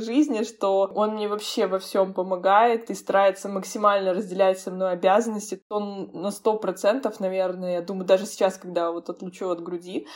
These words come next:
он может с ней справиться вообще легко.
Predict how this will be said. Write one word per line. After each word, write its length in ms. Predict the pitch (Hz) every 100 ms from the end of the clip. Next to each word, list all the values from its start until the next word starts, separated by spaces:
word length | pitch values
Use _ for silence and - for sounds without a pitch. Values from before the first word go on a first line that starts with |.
| - -
он 200 | - 185
может 300 | 190 196 196
с 80 | -
ней 100 | 185
справиться 640 | 180 - 185 208 202 - 170
вообще 520 | 165 - 175 160 - _
легко. 500 | 180 175 - 165 165